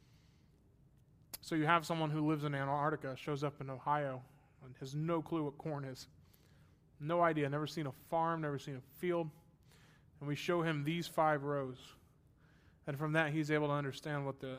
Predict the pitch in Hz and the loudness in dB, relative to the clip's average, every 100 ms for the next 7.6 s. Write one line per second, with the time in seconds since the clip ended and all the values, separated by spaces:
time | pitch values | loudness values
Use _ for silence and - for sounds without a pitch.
0 | 135 123 139 127 - 127 - - - - | -8 -6 -4 -6 -10 -12 -14 -16 -16 -16
1 | - - - - - - - - - _ | -18 -20 -20 -20 -20 -20 -20 -20 -20 _
2 | - - - - - - 151 180 165 185 | -20 -20 -20 -20 -16 -8 -2 0 2 6
3 | 156 147 147 139 156 143 131 151 - 208 | 6 4 0 -2 0 0 0 -2 4 4
4 | - 190 208 196 151 139 135 131 180 165 | 4 2 2 2 -4 -6 -6 0 0 0
5 | 135 - - - 160 180 143 - 175 151 | -6 -18 -20 -8 -6 -6 -6 -6 -2 -2
6 | 135 - - 147 135 - - - - _ | -4 -6 -2 -2 -4 -16 -20 -20 -20 _
7 | - - - 127 123 | -20 -20 -16 -12 -12